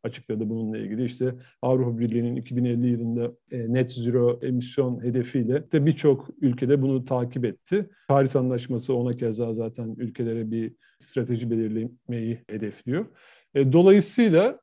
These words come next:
artık insanlar ya da toplumlar şunu gördü. Bizim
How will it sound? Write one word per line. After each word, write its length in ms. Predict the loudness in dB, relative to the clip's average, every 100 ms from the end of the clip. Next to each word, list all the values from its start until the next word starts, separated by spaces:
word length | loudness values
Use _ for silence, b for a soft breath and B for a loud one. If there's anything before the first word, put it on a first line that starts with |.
| _
artık 420 | 0 2 2 -4 -2
insanlar 680 | -2 4 4 4 2 0 -2
ya 120 | -2
da 120 | 2
toplumlar 680 | 4 4 2 0 0 -2 -8
şunu 300 | -4 2 4
gördü. 540 | 6 6 6 4 0 0
Bizim 520 | 2 2 2 -2 -8